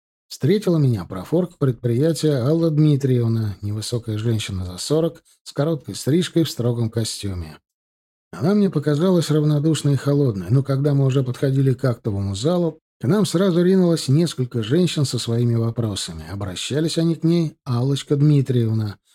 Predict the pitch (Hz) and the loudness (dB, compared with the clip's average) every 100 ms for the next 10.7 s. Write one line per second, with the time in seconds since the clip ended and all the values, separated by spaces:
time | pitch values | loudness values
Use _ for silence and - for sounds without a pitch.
0 | _ _ 110 113 170 196 190 190 175 117 | _ _ -4 0 2 2 2 4 4 2
1 | 113 95 92 - 90 82 - _ _ 117 | 0 0 -6 -10 -12 -12 -20 _ _ -2
2 | - 131 131 - 101 98 95 - 160 165 | 0 0 0 -2 -10 -10 -10 -2 0 0
3 | 120 117 - 143 180 170 139 135 - 170 | 0 -2 -2 0 2 2 2 0 0 0
4 | 180 175 139 123 135 131 - 120 113 101 | 2 0 0 0 0 -2 -4 -2 -2 -4
5 | _ _ _ 117 180 185 220 175 165 156 | _ _ _ -2 -2 2 0 2 0 -2
6 | - 151 147 120 113 113 98 95 87 - | 0 2 2 0 -2 -2 -2 -6 -10 -16
7 | _ - 87 87 135 156 143 113 139 123 | _ -16 -14 -8 -4 -4 -4 -4 -4 -2
8 | 117 110 120 113 98 95 90 - 147 156 | -4 -2 -4 -4 -8 -10 -12 -2 0 2
9 | 165 170 151 156 160 156 220 127 107 101 | 2 2 2 0 0 0 2 0 -2 -6
10 | 95 - 90 85 78 76 | -8 -10 -10 -12 -16 -20